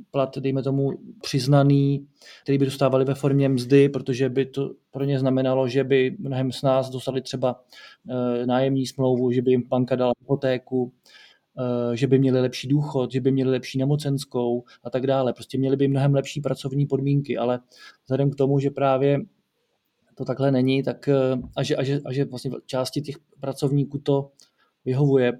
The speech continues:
tak, eh, bude těžký to změnit, no. K tomu, tomu bude mít určitě Lucie co říct, protože se zabývá exekucema dlouhodobě.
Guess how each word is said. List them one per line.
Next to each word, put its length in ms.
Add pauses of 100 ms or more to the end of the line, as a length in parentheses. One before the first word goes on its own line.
tak, 260
eh, 300 (520)
bude 120
těžký 260
to 120
změnit, 400
no. 180 (380)
K 40
tomu, 200
tomu 220
bude 140
mít 140
určitě 320
Lucie 280
co 140
říct, 180
protože 420
se 120
zabývá 320
exekucema 640
dlouhodobě. 600